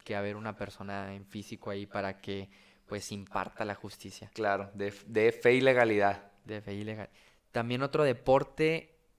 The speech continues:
Speaker 1: que no tiene igual la, como el fútbol, que es el bar, el básquetbol, el challenge, es el atletismo.
Speaker 2: Ok.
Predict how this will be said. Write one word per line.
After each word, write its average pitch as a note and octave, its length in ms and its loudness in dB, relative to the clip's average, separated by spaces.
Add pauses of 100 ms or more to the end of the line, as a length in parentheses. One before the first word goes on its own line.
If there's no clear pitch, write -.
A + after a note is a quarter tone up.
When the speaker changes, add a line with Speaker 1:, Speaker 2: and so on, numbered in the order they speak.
Speaker 1:
que G2+ 920 -2
no A#2 260 -4
tiene C#3+ 360 -6
igual A#2 920 -2 (120)
la, F#2+ 560 -8 (320)
como A2 280 -6
el G2+ 120 -6
fútbol, A2+ 340 -6
que A2+ 120 -8
es G#2+ 100 -10
el G#2 80 -10
bar, G#2 520 -4
el G2+ 120 -10
básquetbol, G2+ 480 -8
el F#2+ 100 -10
challenge, G#2 500 -8 (280)
es - 180 -10
el A#2+ 80 0
atletismo. G#2+ 600 -6 (260)
Speaker 2:
Ok. - 160 -20